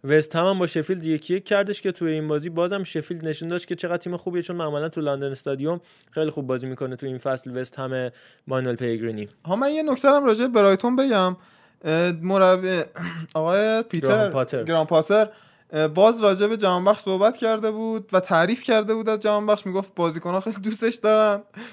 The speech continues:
Speaker 2: تو تمرینات خیلی خوبه، ولی خب باز باید ببینیم که تو نیم فصل میره یا میمونه.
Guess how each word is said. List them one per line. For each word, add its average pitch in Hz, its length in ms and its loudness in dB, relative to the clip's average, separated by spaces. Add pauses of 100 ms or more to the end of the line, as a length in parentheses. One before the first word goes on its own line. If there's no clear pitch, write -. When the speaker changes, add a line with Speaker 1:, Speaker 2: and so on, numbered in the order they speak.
(140)
Speaker 2:
تو 180 100 -6
تمرینات 165 540 2
خیلی 226 240 -2
خوبه، 226 520 0
ولی 202 360 2
خب 180 220 -8
باز 160 240 0
باید 160 180 2
ببینیم 160 400 0
که 143 140 -4
تو 135 160 -8
نیم 131 160 -6
فصل 139 300 -2
میره 139 280 -4
یا 135 120 -4
میمونه. 110 440 -12